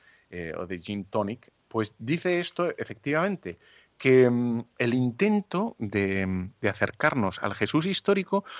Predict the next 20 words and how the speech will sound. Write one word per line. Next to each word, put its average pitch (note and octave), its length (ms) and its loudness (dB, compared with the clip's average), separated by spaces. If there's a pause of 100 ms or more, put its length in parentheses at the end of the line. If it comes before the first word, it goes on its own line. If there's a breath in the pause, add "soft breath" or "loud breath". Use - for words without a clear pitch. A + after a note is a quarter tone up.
(100)
no D#3+ 180 8
nace G#3+ 320 6
por - 180 0
conocer A2 600 4 (440)
mejor A#2+ 640 4
a G#2 100 2
este A2+ 240 0
Jesu-, - 320 -2
a A2 80 2
este A2 160 0
personaje G#2+ 440 4
histórico, A2+ 500 2 (260 loud breath)
sino C3+ 280 6
lo B2 120 6
que A2+ 160 -2
quiere G#3+ 280 0
más G3+ 180 2
bien G3+ 140 2
es G#3 180 0
liberarse A2+ 1160 2